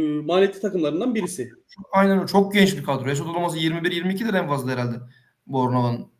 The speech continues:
Speaker 2: Detaylı
Speaker 1: Bölgesel
Speaker 2: bak-
Speaker 1: Amatör Lig'den de bu şekilde şampiyon oldular.
Speaker 2: Abi ben detaylı bakmadım ama çok,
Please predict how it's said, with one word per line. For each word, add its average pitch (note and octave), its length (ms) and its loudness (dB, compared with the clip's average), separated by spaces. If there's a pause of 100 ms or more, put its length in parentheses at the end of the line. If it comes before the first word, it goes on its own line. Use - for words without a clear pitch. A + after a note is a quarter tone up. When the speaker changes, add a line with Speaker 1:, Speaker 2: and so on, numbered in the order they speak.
(100)
Speaker 2:
Detaylı D3+ 180 6
Speaker 1:
Bölgesel A3+ 220 6
Speaker 2:
bak- A3+ 80 6
Speaker 1:
Amatör A3+ 280 4
Lig'den A#3 240 6
de A#3 80 2
bu G3+ 40 0
şekilde F#3 280 0
şampiyon C#3+ 360 -2
oldular. A#2 380 -6 (220)
Speaker 2:
Abi D3 260 0 (260)
ben B2+ 220 -6
detaylı D#3+ 280 0
bakmadım F3+ 320 0
ama G3 180 2
çok, G3+ 400 -2